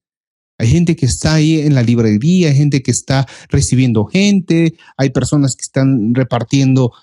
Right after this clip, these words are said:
eh, los sobres, que están ayudando a las personas, que oran, que min-, bueno, cada uno haciendo la labor, hermano,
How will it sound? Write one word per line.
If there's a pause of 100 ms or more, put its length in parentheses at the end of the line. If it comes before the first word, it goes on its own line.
(140)
eh,
los
sobres,
que
están
ayudando
a
las
personas,
que
oran,
que
min-, (160)
bueno,
cada
uno (200)
haciendo
la
labor,
hermano,